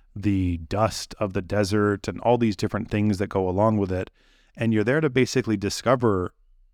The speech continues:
s-, yourself, you know, f-, find out answers about yourself, make friends, make connections, experience life. And I believe that we need more of that in our lives. I'm not saying go to Burning Man.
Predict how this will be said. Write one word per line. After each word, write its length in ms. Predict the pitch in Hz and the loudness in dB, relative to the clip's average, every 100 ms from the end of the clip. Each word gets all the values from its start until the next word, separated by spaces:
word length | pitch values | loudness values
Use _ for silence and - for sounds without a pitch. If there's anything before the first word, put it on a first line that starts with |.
| _ - | _ -18
s-, 160 | - 135 | -6 0
yourself, 560 | 135 - 92 92 - | 2 2 0 -4 -8
you 160 | 113 117 | -4 -2
know, 80 | 107 | -2
f-, 280 | - - - | -4 -8 -8
find 340 | - - 143 | -8 -4 -2
out 120 | 143 143 | 0 0
answers 320 | 143 123 113 | -2 0 0
about 200 | 95 92 | -2 -4
yourself, 200 | - 87 | -6 -2
make 240 | 104 120 | 0 0
friends, 340 | - 143 117 101 | 0 0 0 0
make 160 | 107 | -2
connections, 760 | - 127 123 - 113 95 87 - - - - | -2 0 0 0 -2 -2 -4 -8 -20 -20 -12
experience 640 | - - 123 120 120 - | -12 -2 2 2 2 0
life. 500 | 101 110 92 - - _ _ _ _ _ | 0 2 0 -6 -16 _ _ _ _ _
And 500 | 113 110 104 101 101 - _ - | -2 0 0 0 -2 -8 _ 0
I 140 | 120 | 2
believe 540 | 131 131 120 123 117 | 2 2 4 2 2
that 420 | 104 98 95 - - _ _ _ _ _ | 0 0 0 -4 -14 _ _ _ _ _
we 260 | 120 117 143 | -4 0 2
need 220 | 147 127 | 2 2
more 240 | 104 127 | 2 4
of 120 | 117 | 2
that 200 | 90 87 | 0 -2
in 100 | 104 | 0
our 100 | 101 | 0
lives. 280 | 92 90 87 | 2 0 0
I'm 120 | 101 | 0
not 120 | 98 92 | -2 -2
saying 220 | 101 95 | -2 -2
go 140 | 95 | -2
to 80 | 85 | -2
Burning 320 | 78 127 147 | 0 2 2
Man. 260 | 90 101 | 0 -2